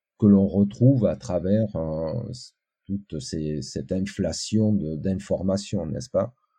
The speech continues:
Par exemple, un, un flic corrompu et tortionnaire qui, euh, finalement, euh, est soupçonné d'avoir eu une relation avec une femme appartenant au groupe terroriste qu'il est censé éradiquer lui-même.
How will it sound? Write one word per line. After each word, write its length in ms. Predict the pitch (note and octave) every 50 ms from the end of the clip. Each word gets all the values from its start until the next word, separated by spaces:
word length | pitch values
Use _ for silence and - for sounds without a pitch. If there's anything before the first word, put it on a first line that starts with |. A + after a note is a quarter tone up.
| _ _ _ _ _ _
Par 160 | - D2 C2+
exemple, 640 | F2 F2+ E2+ E2 F#2+ F2+ F#2+ G#2 G#2 G2+ G2+ F#2+ F2 F2 D#2+ D#2+
un, 260 | D#2+ D#2 C2+ G1+ -
un 60 | F#2+ F#2+
flic 340 | - - - G2 G2 G2+
corrompu 760 | G2+ - G2+ G2+ G2+ G2+ G2+ G#2 G2+ G2+ - G#2+ A2 A2+ G#2+ G2
et 80 | F2+
tortionnaire 840 | - G2+ F2+ - - - G2+ F#2+ F#2+ F#2+ G2+ G#2+ A2+ A#2+ A#2+ A2+ B2+
qui, 460 | - - - F2 F2 F2+ F#2+ F#2+ G2 F#2+
euh, 560 | E2+ E2 D#2+ D#2 D2+ D2 C#2 C2 B1+ B1 A#1 A#1+ A#1+ -
finalement, 960 | - - F2 E2 D#2+ E2 E2 E2 E2+ F2+ F#2+ F#2+ G2+ G#2 G#2+ G#2+ G#2+ G#2+ G2+ F2+
euh, 420 | E2+ E2 D#2+ D#2+ D#2+ D#2 D2+ D#2+ - - _ _ _ _ _ _
est 80 | E2+ F2+
soupçonné 580 | - - G2+ G2 - - G2 F#2 F#2+ G#2 G#2+
d'avoir 460 | G#2 G2 F2 E2 F2 F2+ F2+ F2+ -
eu 340 | G2 G2+ G#2+ A2 A2 G#2+ G#2
une 120 | F#2+ E2+ E2
relation 640 | D#2+ - - F#2 F2 E2 E2 - - - G#2+ G#2+ F#2
avec 200 | E2 E2+ E2 -
une 140 | F2 E2+ D#2+
femme 540 | - - G#2 G#2+ A2+ A#2+ A#2+ A2+ F#2 C#2 - -
appartenant 580 | G2 G2 - G2 G2 - - G2+ G2 G2+ G2 G2
au 120 | F#2 F#2
groupe 380 | G2 G2+ G2 A#2 A#2+ B2 G#2+ G2+
terroriste 640 | G2+ F#2+ - G2 G2 - A2 A#2+ C3 B2+ B2+ - G2+
qu'il 160 | - F2+ E2+
est 40 | F2+
censé 440 | - - F2+ F2+ F#2 - - A2 G#2+
éradiquer 460 | G2+ G2 F#2 - G2 G2 G2+ - G2+
lui-même. 500 | G2+ G2+ A2 A2+ G#2+ G2+ F2+ E2+ D2